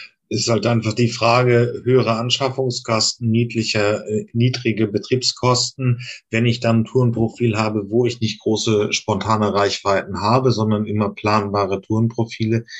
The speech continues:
ist es für mich ein finanzieller Kauf. Das gilt sowohl für Handwerker als auch für die große Mehrzahl, Mehrzahl der Privatkäufer.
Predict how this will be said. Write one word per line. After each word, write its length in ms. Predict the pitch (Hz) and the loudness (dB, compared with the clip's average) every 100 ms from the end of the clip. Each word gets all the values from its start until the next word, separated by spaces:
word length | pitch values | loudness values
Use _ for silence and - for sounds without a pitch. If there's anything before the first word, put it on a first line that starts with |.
| - - - | -16 -18 -8
ist 220 | - - | -4 -2
es 160 | 123 - | -2 0
für 100 | 117 | 2
mich 220 | 113 104 | 2 2
ein 120 | 107 | -2
finanzieller 600 | 104 107 104 98 101 101 | -2 -2 -2 -4 -2 -2
Kauf. 480 | 104 110 104 - - - | -2 -2 0 -2 -6 -10
Das 160 | 85 - | -8 -2
gilt 220 | 110 104 | 0 0
sowohl 340 | - 98 113 | -2 0 0
für 240 | 120 110 98 | 0 -2 0
Handwerker 680 | 113 117 113 107 101 101 98 - - | 0 2 0 0 0 0 -2 -10 -18
als 280 | - 101 107 | -4 -2 0
auch 120 | 107 104 | -4 -4
für 140 | 107 | -4
die 140 | 101 | -4
große 420 | 101 98 104 - 101 | 0 0 2 0 -2
Mehrzahl, 380 | 107 98 101 | -2 -2 -4
Mehrzahl 360 | 101 101 - 101 | -2 -4 -4 -2
der 140 | 98 | -2
Privatkäufer. 1040 | 95 - 104 107 113 - 90 76 - 73 71 | -2 -4 -2 0 0 -2 -2 -2 -4 -8 -8